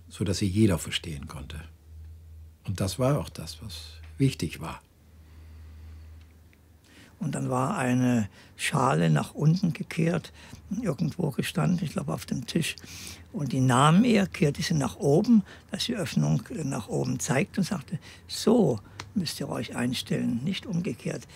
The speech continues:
Speaker 2: Nur wenn man sich öffnet, kann etwas eingelassen werden, kann man empfangen. Sonst ist es nicht möglich."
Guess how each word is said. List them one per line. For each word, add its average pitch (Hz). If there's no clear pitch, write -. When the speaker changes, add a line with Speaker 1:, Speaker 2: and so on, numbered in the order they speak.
Speaker 2:
Nur 143
wenn -
man 214
sich -
öffnet, 180
kann 156
etwas -
eingelassen 120
werden, 127
kann -
man 120
empfangen. -
Sonst -
ist -
es -
nicht -
möglich." 165